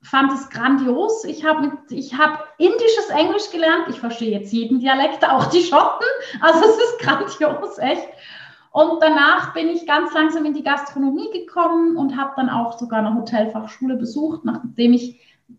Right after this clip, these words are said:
ein bisschen suchen musste, wo will ich hin, eher in Soziale, eher in Gastronomie. Und von da aus habe ich dann irgendwann gemerkt, dass ich immer wieder den Satz wiederhole, „Andere verlangen Geld dafür.“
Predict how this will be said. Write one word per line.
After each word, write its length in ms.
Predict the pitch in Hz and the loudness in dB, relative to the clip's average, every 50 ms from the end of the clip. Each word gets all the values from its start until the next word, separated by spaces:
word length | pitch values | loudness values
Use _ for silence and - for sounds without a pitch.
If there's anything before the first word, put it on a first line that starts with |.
| _ - | _ 2
ein 80 | 254 | 4
bisschen 300 | 254 302 311 311 311 269 | 6 6 6 4 4 0
suchen 320 | 240 - 320 349 320 302 277 | 0 0 0 2 2 2 2
musste, 320 | 294 294 - - 269 240 | 2 2 -2 -4 -4 -4
wo 120 | 254 247 233 | -2 -2 0
will 140 | 262 247 | 0 0
ich 140 | 247 240 - | -2 -2 -2
hin, 200 | - 294 302 302 | -2 0 2 2
eher 220 | 294 - 247 233 233 | 2 2 0 0 2
in 140 | 240 233 | 0 0
Soziale, 680 | - - 208 214 - - 254 247 262 277 277 277 269 277 | -2 -4 -8 -12 -8 -4 0 2 2 2 2 2 2 0
eher 220 | 247 - 226 214 | 0 0 0 0
in 260 | 208 214 214 - - - | 0 -2 -4 -6 -8 -6
Gastronomie. 840 | 226 220 220 - - - 220 226 226 240 269 277 302 302 302 302 - - _ _ _ _ _ | -6 -6 -4 -6 -8 -6 -6 -2 0 2 2 4 2 2 0 -4 -8 -14 _ _ _ _ _
Und 180 | - 254 247 | -4 -2 -2
von 220 | 254 254 254 254 233 | -2 0 0 2 4
da 440 | 240 240 254 277 311 311 277 294 294 | 4 4 6 6 4 4 4 4 2
aus 120 | 294 294 | 2 0
habe 120 | 285 247 | -2 -4
ich 60 | 262 - | -4 -4
dann 180 | - 247 214 | -4 -4 -4
irgendwann 300 | 240 285 277 285 285 269 | -2 -2 -2 0 0 0
gemerkt, 320 | 262 254 247 254 269 - - | 0 0 0 -2 -2 -4 -8
dass 100 | 247 - | -10 -12
ich 120 | 240 - | -10 -4
immer 240 | 262 277 294 277 269 | -2 -2 0 0 0
wieder 180 | 277 247 254 | -2 -2 -2
den 160 | 233 226 226 202 | -2 -2 -4 -2
Satz 400 | 208 233 254 - - - - - | -2 -4 -4 -4 -8 -12 -8 -6
wiederhole, 720 | 277 269 247 226 233 233 240 277 294 302 302 302 294 - - - - _ _ _ _ _ _ _ _ _ | -4 -4 -4 -6 -6 -4 -4 -2 0 0 0 -2 -4 -6 -12 -20 -20 _ _ _ _ _ _ _ _ _
„Andere 320 | - 220 254 285 302 302 311 | 0 2 4 4 2 2 -2
verlangen 480 | 311 294 269 269 247 240 254 254 247 | -2 -2 -2 0 0 2 2 2 2
Geld 260 | 214 240 247 254 - - | 2 0 0 -2 -2 -4
dafür.“ 500 | 208 202 - 165 160 - - - - | -6 -6 -6 -8 -8 -8 -10 -10 -14